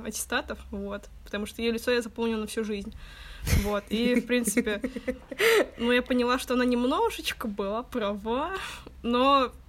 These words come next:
но если что, то у меня аналитическое мышление, я считаю, что, блин, оценки — это не в-, это не в самое главное,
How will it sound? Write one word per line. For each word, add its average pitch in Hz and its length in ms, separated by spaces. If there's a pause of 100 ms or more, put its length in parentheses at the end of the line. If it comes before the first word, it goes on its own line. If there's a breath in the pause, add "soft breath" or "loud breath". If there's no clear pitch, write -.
(160)
но 240 160
если 262 280
что, 359 420 (300)
то 240 140
у 233 40
меня 254 260
аналитическое 254 520
мышление, 285 480
я 240 80
считаю, 254 320
что, 262 160
блин, 226 320 (320 loud breath)
оценки — 302 540
это 220 180
не 208 160
в-, 196 120
это 214 220
не 214 160
в - 60
самое 208 340
главное, 202 460